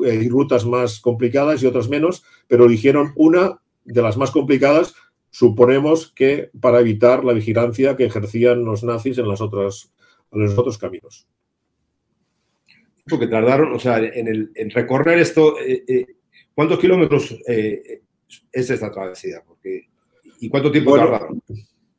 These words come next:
Speaker 1: si ahora mismo nos vamos al sur de Francia e intentamos hacer la travesía que, que hicieron, que hizo este grupo de sesenta y dos personas,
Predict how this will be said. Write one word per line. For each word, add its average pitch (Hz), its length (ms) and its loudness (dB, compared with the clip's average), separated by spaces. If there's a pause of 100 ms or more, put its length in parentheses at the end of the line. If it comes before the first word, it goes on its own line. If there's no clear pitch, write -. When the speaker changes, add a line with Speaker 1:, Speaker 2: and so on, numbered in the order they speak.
(400)
Speaker 1:
si - 180 4
ahora 139 180 6
mismo 151 360 2
nos 131 200 0
vamos 131 300 0
al 131 100 0
sur 135 160 0
de 135 100 2
Francia 147 380 0
e - 20 -2
intentamos 117 480 0
hacer 131 220 -2
la 127 160 0
travesía 120 600 0
que, 113 380 -4
que 113 60 -8
hicieron, 110 560 -2
que 110 80 -10
hizo 120 360 0
este 117 200 -4
grupo 123 220 -2
de 120 60 0
sesenta 113 280 -4
y 113 60 -2
dos 120 120 0
personas, 139 540 -4